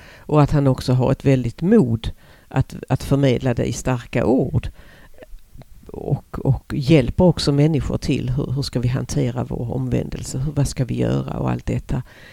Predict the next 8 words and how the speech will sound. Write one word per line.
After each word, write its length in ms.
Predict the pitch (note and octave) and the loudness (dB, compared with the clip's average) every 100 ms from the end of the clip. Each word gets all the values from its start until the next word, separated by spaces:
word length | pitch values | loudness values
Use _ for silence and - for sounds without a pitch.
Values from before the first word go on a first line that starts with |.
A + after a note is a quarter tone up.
| - - - | -20 -20 -8
Eh, 280 | - D3+ C#3 | 2 4 4
och 260 | - D3 A#2 | 4 6 6
också 400 | A#2 - - C3 | 4 0 2 4
ett, 220 | - - - | 2 0 -2
ett 160 | F3+ | 0
mod 280 | G#3+ G3 C#3+ | 4 4 4
att 140 | C#3 - | 2 0
kunna 480 | D3 C3+ B2 B2 | 0 2 0 -2